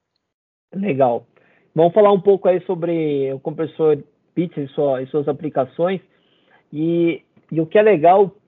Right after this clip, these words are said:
e acho que pouca gente sabe, é, a Bitzer também é muito forte com compressor scroll, né? Isso, isso é uma novidade ou não, ô Marcos?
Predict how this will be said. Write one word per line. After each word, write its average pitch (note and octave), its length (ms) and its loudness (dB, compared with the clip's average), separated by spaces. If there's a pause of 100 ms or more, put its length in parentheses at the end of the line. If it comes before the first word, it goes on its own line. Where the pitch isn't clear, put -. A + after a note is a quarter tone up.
(120)
e D3+ 80 -8
acho D3+ 140 -8
que E3 80 -14
pouca F#3 380 -2
gente E3+ 340 -10 (160)
sabe, F#3+ 540 0 (640)
é, D3 480 2
a D#3 80 2
Bitzer D#3+ 360 -2
também A#3 200 0
é A3+ 40 2
muito A3+ 360 -4 (140)
forte A3 340 -2
com B3 140 -10
compressor A3+ 540 -4
scroll, D#3 420 0
né? C3+ 240 -8 (600)
Isso, G#3+ 520 2
isso F3+ 180 -6
é A#3 40 4
uma B3 160 2
novidade A3+ 680 0
ou D#4 140 -2
não, E3 340 4
ô D3 280 2
Marcos? D3 380 -8